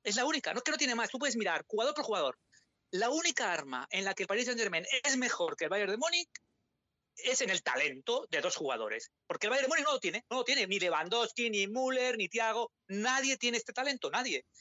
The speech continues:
Entonces, es lo que tienen que explotar, ese talento. Si ese día, eh, Mbappé y Neymar están dulce, cuidado, cuidado.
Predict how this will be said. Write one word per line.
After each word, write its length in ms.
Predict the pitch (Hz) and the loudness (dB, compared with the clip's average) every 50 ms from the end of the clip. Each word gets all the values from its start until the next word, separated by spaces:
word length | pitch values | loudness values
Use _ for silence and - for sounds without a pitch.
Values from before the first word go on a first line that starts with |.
| - - - | -16 -8 -4
Entonces, 520 | 156 165 - 226 233 220 254 277 277 - - - | -4 -2 0 0 0 0 2 0 0 0 -2 -4
es 120 | 226 208 214 | -2 0 0
lo 80 | 240 | 0
que 80 | 214 220 | 0 0
tienen 160 | 208 208 202 | 0 0 0
que 60 | 185 | -2
explotar, 380 | - - 165 151 143 135 143 - | -2 -2 -4 -2 -2 -2 -2 -2
ese 180 | - - - 233 | 0 0 0 2
talento. 440 | - 165 147 143 139 - 180 220 _ | 0 0 0 0 -2 -2 -6 -6 _
Si 200 | - - - 214 233 | -4 0 2 2 2
ese 180 | 233 262 262 | 2 2 0
día, 300 | 233 254 233 185 143 135 - _ _ _ _ _ _ _ _ _ _ _ _ _ _ _ _ _ _ _ _ _ _ _ _ - | 2 2 2 2 0 -2 -4 _ _ _ _ _ _ _ _ _ _ _ _ _ _ _ _ _ _ _ _ _ _ _ _ -6
eh, 540 | - 190 180 185 180 180 180 180 - - 185 185 175 - _ _ _ _ _ | -2 0 2 4 4 4 4 4 2 2 -2 -2 -2 -6 _ _ _ _ _
Mbappé 240 | - - - 214 214 | -8 -2 0 2 2
y 80 | 220 214 | 2 4
Neymar 380 | 214 214 214 220 220 202 180 - | 2 2 2 2 0 0 0 0
están 440 | 175 156 - - 214 208 196 180 - _ _ _ _ - | -2 -4 -2 -2 -2 -2 -2 -4 -6 _ _ _ _ -4
dulce, 440 | - 262 294 - - 311 320 330 320 _ _ _ _ _ _ _ _ _ _ _ _ _ _ _ _ _ _ _ | -2 0 0 0 0 0 -2 -2 -2 _ _ _ _ _ _ _ _ _ _ _ _ _ _ _ _ _ _ _
cuidado, 380 | - 190 180 151 127 120 156 - _ - - - _ _ _ _ _ - | -4 -2 0 0 2 0 -2 -4 _ -14 -16 -16 _ _ _ _ _ -4
cuidado. 420 | 202 185 160 143 123 120 151 185 | 0 2 2 2 2 0 -2 -4